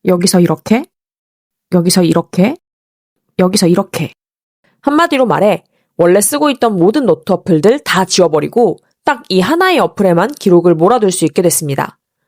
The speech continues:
기록하고 찾는 과정이 획기적으로 쉽고 빨라진 거죠. 또 이걸 통해 나만의 기록 시스템을 한 단계 업그레이드 할 수 있게 되었습니다.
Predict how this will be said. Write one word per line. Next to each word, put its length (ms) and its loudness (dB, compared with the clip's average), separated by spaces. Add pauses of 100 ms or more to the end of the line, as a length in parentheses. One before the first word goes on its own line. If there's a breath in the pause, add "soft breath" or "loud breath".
(220)
기록하고 640 -2
찾는 300 -2
과정이 500 0
획기적으로 560 0
쉽고 320 -4
빨라진 360 0
거죠. 300 -2 (540)
또 120 -2
이걸 260 2
통해 400 -2 (340)
나만의 380 0
기록 260 0
시스템을 460 -2
한 100 -2
단계 300 -2
업그레이드 540 0
할 100 2
수 140 -6
있게 160 0
되었습니다. 580 -4